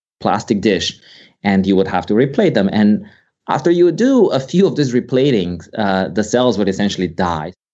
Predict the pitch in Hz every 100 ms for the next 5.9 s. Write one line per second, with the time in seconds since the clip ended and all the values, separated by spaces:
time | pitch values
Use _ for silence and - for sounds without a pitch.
0 | - 117 110 - 143 180 - 120 117 113
1 | 95 87 85 - _ _ _ _ _ 101
2 | 104 101 - 117 110 120 117 - 113 104
3 | 101 98 - - - - 107 98 95 101
4 | 95 113 104 101 - - 98 117 160 117
5 | 92 90 - 139 - 101 82 -